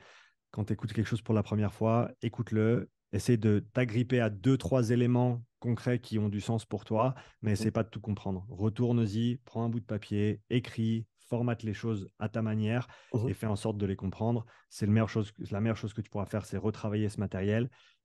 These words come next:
Speaker 1: Et, et je pense que t'as, t'as assez avec tout ce qu'on a, tout ce dont on a parlé aujourd'hui pour, euh, pour travailler et avancer pendant en tout cas six mois à une année. Après, bien sûr, euh, une fois que t'as retravaillé tout ça, hésite pas à m'envoyer un email et à me poser deux, trois questions en follow-up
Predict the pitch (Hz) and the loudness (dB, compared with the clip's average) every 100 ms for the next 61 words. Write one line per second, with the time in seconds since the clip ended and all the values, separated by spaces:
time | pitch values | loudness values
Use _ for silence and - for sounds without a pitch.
0 | _ 98 95 92 85 98 - 117 110 - | _ -4 -2 -2 -2 -4 -2 -2 -2 0
1 | 107 101 98 - 104 - 104 101 113 - | 2 2 0 -2 -6 -4 -4 0 0 2
2 | 131 120 110 101 113 - 113 104 95 85 | 2 4 2 -2 -6 -2 0 0 0 -2
3 | - 107 - 110 107 107 104 107 104 101 | -6 -8 -6 -4 -2 0 0 0 0 -2
4 | 104 110 107 101 92 - _ - 95 92 | -2 -4 -2 -4 -4 -10 _ -10 -6 -6
5 | 82 76 - 101 - - _ _ _ _ | -6 -8 -6 -8 -8 -18 _ _ _ _
6 | - 110 107 110 113 107 101 101 104 - | -6 -2 0 0 2 2 0 0 -4 -4
7 | 110 104 101 98 98 104 - 110 - - | -2 -2 -2 -2 -6 -6 -4 -4 -6 -4
8 | 113 113 107 107 107 117 147 - - _ | 0 0 0 0 0 0 0 -4 -16 _
9 | - - 113 98 104 110 - 131 131 _ | -12 -4 -2 0 -2 -2 0 0 0 _
10 | _ _ - 104 98 - 104 107 110 107 | _ _ -8 -4 -4 -4 -6 -4 -2 -2
11 | - 110 113 107 107 117 120 - 101 104 | 0 0 0 0 -2 0 0 -2 -4 -4
12 | 113 110 104 110 107 107 107 110 117 113 | -2 0 0 0 2 0 2 2 0 -4
13 | _ _ - 104 101 98 107 104 - 110 | _ _ 0 0 0 -2 0 -2 -2 -2
14 | 107 101 117 110 104 104 104 104 107 | -2 -4 -2 -2 -2 -2 0 0 -2